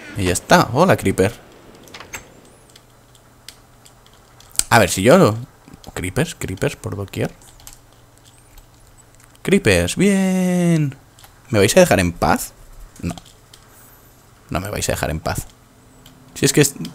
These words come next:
explotar, cabrones. Pero no explotéis al lado de mi casa.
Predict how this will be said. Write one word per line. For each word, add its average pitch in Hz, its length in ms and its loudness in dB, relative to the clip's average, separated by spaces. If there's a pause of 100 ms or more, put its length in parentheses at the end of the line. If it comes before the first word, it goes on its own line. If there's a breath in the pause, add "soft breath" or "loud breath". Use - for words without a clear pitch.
(140)
explotar, 120 480 2
cabrones. 117 480 4 (760)
Pero 101 140 0
no 117 60 2
explotéis 127 380 2
al 123 120 4
lado 120 120 4
de 117 60 4
mi 120 80 0
casa. 90 320 -2